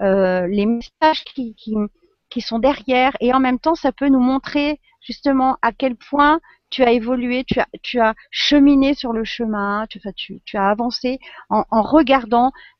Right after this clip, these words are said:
qu'est-ce que, de quoi je me suis détachée de par le passé. Voilà. Quels sont encore mes attachements ? Voilà. Et, enfin voilà, tout ça, c'est des, toujours pareil, ça peut être aussi une échelle de,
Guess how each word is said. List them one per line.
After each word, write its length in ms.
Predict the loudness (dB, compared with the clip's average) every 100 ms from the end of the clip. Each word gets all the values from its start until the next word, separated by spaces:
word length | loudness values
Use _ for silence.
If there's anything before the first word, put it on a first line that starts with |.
| _
qu'est-ce 260 | 2 2
que, 80 | -2
de 200 | -6 -2
quoi 360 | -2 2 4 4
je 120 | 2
me 120 | -2
suis 240 | -2 -6 -8
détachée 760 | -8 -6 -6 -6 -8 -8 -10 _
de 160 | -12
par 220 | -8 -6 -6
le 100 | -6
passé. 560 | -8 -10 _ -12 -12 _ _ _ _ _ _ _ _ _ -6
Voilà. 160 | -6 -6 -20 0
Quels 220 | 4 4
sont 160 | 4
encore 400 | 6 6 4 2
mes 160 | 2 -2
attachements ? 680 | -2 -2 -6 -8 -8 -8 -10 _ _ _ _ _ _ -8
Voilà. 240 | -6 -6 _ _ _ _ _ _ -14
Et, 120 | -14 _ _ _ -20 -20 _ -20 _ _
enfin 200 | 0 4
voilà, 200 | 6 4
tout 160 | 2 0
ça, 120 | 0 2
c'est 100 | 0
des, 140 | 0
toujours 280 | 0 -4 0
pareil, 400 | 0 2 0 0
ça 100 | -2
peut 200 | -2 2
être 240 | 2 2 0
aussi 280 | -4 -2 -2
une 180 | 0 0
échelle 400 | 0 -2 -2 -2
de, 400 | -2 0 -4